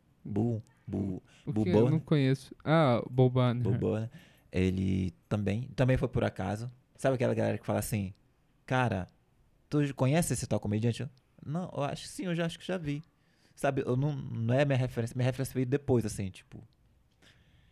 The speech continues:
Speaker 1: E quem mais? S-, Steven, sabe? É,
Speaker 2: Right.
Speaker 1: isso. Também. Mas, tipo, foi tudo sem eu saber, tipo, sabe?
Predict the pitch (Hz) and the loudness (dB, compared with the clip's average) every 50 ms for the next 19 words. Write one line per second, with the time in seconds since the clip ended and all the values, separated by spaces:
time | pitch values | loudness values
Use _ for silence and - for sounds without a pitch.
0 | _ _ - 104 - - 107 104 101 95 92 92 107 107 - - - - - _ | _ _ -18 -16 -12 -10 -8 -8 -8 -8 -8 -8 -10 -12 -12 -14 -20 -20 -14 _
1 | - - - - 113 123 127 120 120 113 101 90 80 - - - - - - 92 | -10 -8 -6 -2 -2 0 0 0 0 -2 -2 -6 -10 -14 -18 -20 -20 -14 -12 -12
2 | 92 90 87 92 90 90 90 90 90 87 85 85 90 90 87 90 87 85 82 80 | -10 -12 -12 -14 -16 -16 -16 -16 -16 -16 -16 -16 -16 -16 -16 -14 -14 -14 -14 -16
3 | - - _ _ _ _ - 139 127 113 107 127 - _ - - _ _ _ _ | -16 -20 _ _ _ _ -6 -4 -4 -4 -4 -6 -10 _ -20 -20 _ _ _ _
4 | _ - 98 95 95 92 - - - 101 - _ _ _ _ _ _ _ _ _ | _ -10 -8 -8 -8 -8 -10 -12 -14 -14 -14 _ _ _ _ _ _ _ _ _
5 | _ _ _ _ _ _ _ _ _ - 98 95 87 92 95 98 110 131 - - | _ _ _ _ _ _ _ _ _ -10 -8 -8 -6 -6 -6 -6 -8 -10 -12 -18
6 | _ _ _ _ _ _ - 113 117 123 - 165 - - - - 175 170 185 180 | _ _ _ _ _ _ -4 -2 -2 -2 -2 -4 -6 -6 -4 -2 -2 0 0 -2
7 | 175 - 180 175 175 175 180 - - 165 165 147 147 156 160 - - - - - | -4 -4 -6 -6 -6 -8 -8 -6 -6 -4 -2 -2 -2 -4 -4 -10 -14 -16 -14 -12
8 | - 95 92 - - 104 101 98 92 101 | -12 -12 -12 -8 -6 -6 -6 -6 -8 -10